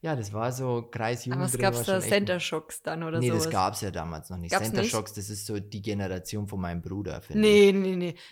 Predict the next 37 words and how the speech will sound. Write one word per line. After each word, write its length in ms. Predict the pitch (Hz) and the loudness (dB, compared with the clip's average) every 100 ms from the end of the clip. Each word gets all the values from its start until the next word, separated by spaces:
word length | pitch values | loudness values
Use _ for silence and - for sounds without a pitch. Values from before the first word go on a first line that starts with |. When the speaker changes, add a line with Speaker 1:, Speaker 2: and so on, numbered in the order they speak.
| _ | _
Speaker 2:
Mein 180 | 170 175 | -8 -6
Papa 320 | 170 220 240 | -2 0 2
hat 180 | 226 190 | 0 0
mir 100 | 170 | -4
damals 400 | 170 175 175 - | -2 -2 -4 -4
immer, 300 | - 233 247 | 0 2 0
ich 120 | 175 - | -2 -2
weiß 200 | 175 - | -2 -2
nicht, 100 | 165 | -6
woher 220 | 165 160 | -6 -4
er 100 | 165 | -4
die 120 | 160 | -2
hatte, 260 | 180 202 - | 0 0 0
aber 160 | 160 | 0
er 80 | 175 | -2
hat 160 | 175 180 | -2 -4
mir 220 | 180 180 - 175 - | -4 -4 -8 -18 -4
immer 300 | 202 214 220 | 0 2 2
jeden 320 | 190 196 202 | 0 -2 -2
Tag 340 | 220 202 196 - - - | 0 2 2 -4 -20 -6
eine 300 | 180 175 175 | -2 -2 -2
große 480 | - - 214 220 214 | -6 0 2 2 -4
Plastiktüte 920 | - 175 185 - 208 - - 202 202 | -4 0 0 0 -10 -6 -4 -2 -4
voller 380 | - 170 175 180 | -4 -2 -2 -2
Center 340 | - 196 196 185 | -2 -2 -2 -4
Shocks 320 | - 160 143 | -4 -4 0
Speaker 1:
Boah, 80 | 139 127 107 98 | 2 4 2 2
Speaker 2:
mitgebracht. 60 | 107 160 | 2 2
Speaker 1:
überleg 220 | 113 113 | 0 -2
dir, 140 | 110 92 | -4 -4
wie 180 | 98 - - | -4 -6 -10
giftig 540 | 104 - - 117 - | -8 -8 -12 -14 -12
das 220 | 160 180 | -8 -6
Speaker 2:
Mhm, 260 | 160 190 233 | -2 0 2
Speaker 1:
ist. 180 | - 415 | 6 8
<laughs> 180 | 196 | 10
Speaker 2:
mhm. 240 | 440 233 | 10 10